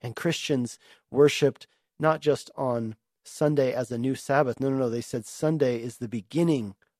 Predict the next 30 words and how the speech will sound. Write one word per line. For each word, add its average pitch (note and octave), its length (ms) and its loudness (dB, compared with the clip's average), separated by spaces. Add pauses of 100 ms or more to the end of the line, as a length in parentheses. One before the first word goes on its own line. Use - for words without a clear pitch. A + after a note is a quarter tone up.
(120)
of C3 340 -2
a A2+ 140 -6
new C#3 420 2
day. B2 260 0
A A#2 100 -2
new D3+ 220 2
day D3 260 4
has B2 240 -2
dawned A2 520 -4
because A2 380 -8
Jesus C3+ 580 -2
died A#2 400 -2
and A2+ 220 -6
resurrected. G2+ 760 -6 (340)
And G#2 200 -8
one C3+ 220 0
day A2 320 -4 (220)
he C3 200 -4
will A2+ 240 -4
raise B2 340 -6
us G#2+ 200 -8
up G#2 140 -8
to - 100 -14
new G#2 120 -8
life G2 300 -8
in F#2 100 -12
him F2 280 -12
as G2 180 -18
well. D#2+ 240 -12
So - 240 -2